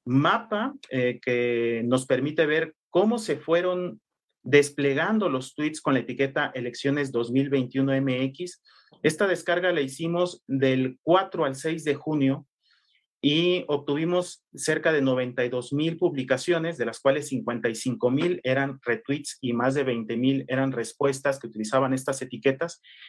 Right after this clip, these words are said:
Y lo que vamos a notar es cómo se va coloreando la geografía mexicana en torno al uso de este hashtag, que alrededor de las siete de la mañana del día de la elección adquiere una mayor intensidad.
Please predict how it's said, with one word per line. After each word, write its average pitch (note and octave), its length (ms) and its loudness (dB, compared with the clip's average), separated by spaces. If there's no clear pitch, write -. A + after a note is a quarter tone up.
Y C3+ 80 4
lo C3+ 100 4
que C#3+ 100 -2
vamos G#3 300 0
a F#3+ 60 -2
notar F#3 460 0
es C#3 120 0
cómo F3 200 -4
se D#3 100 0
va C#3+ 160 2
coloreando D3+ 520 0
la G3 100 -2
geografía E3 420 -2
mexicana D#3 720 -4
en C3 180 4
torno C3 240 2
al B2+ 80 0
uso D3+ 240 -2
de D3 80 2
este C#3+ 220 -4
hashtag, D#3 520 -4
que C3+ 380 2
alrededor C3 480 0
de F3 100 2
las C#3 180 -4
siete E3 260 -2
de E3+ 80 2
la D3+ 100 0
mañana C#3+ 460 -2
del A#2+ 180 -4
día C#3+ 160 0
de D#3 100 -2
la D3+ 80 -2
elección E3 600 -2
adquiere E3 640 2
una C#3 320 -2
mayor B2+ 340 0
intensidad. G#2+ 640 -4